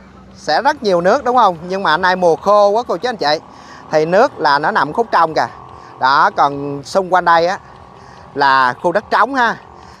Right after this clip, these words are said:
Các bạn trẻ vô ngồi ăn uống nè, rồi thả diều vui chơi nè, rất là đông luôn. Đó, bây giờ chúng ta sẽ xem lại chỗ vị trí của những cái lô đất nha. Đi về hướng này là về Dầu Tiếng,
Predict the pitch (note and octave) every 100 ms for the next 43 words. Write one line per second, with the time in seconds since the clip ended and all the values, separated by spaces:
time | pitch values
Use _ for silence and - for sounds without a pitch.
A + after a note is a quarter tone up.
0 | - - F3+ C#3+ D3 B2+ C#3+ G#3+ F3+ E3
1 | D3 D3 E3 E3+ F3+ G3 C#4 D3+ C#3 -
2 | C3 C#3+ C#3+ C#3+ D3 G3+ D#3+ D#3 D#3 F3+
3 | E3+ F3 F3 F3 D3+ - - - - -
4 | A#3 C#4+ - F3+ F#3+ G3 F3 - - -
5 | - - - - - - - - - -
6 | C3+ F3 F#3+ D#3+ F3 G#3+ F3+ E3 C#3+ C#3
7 | F3 A3 - - - D#3+ D3 B2 C#3+ C#3
8 | - - - - - - - C3 F#3 C#3
9 | C3+ E3+ G3 B3 C3 B2 D#3+ - - -
10 | - - - - C3+ G#3+ G3 E3+ A3 A3+
11 | E3+ A2+ - - - E3 F#3 F3+ F3 G3
12 | F3 E3 D#3 D#3 D#3 D#3 D#3 F3+ A#3+